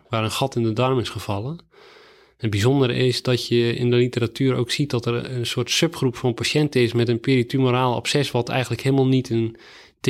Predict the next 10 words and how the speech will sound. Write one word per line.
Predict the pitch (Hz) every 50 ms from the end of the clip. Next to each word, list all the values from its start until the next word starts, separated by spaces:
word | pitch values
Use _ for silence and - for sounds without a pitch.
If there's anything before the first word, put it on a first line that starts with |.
| 123 113
vier | - - 156 156 131 104 -
is. | 107 104 110 - - - - _ _ _ _ - - - - - - - - - _ _ -
Dus | 120 -
als | 135 135 123 -
je | 127 117
die | 131 127 117 - -
echt | - 190 165 - -
netjes | 147 151 143 - - 117
pathologisch, | - 156 135 - - 131 139 139 139 135 - 123 110 - - - -
eh, | 160 127 117 117 113 113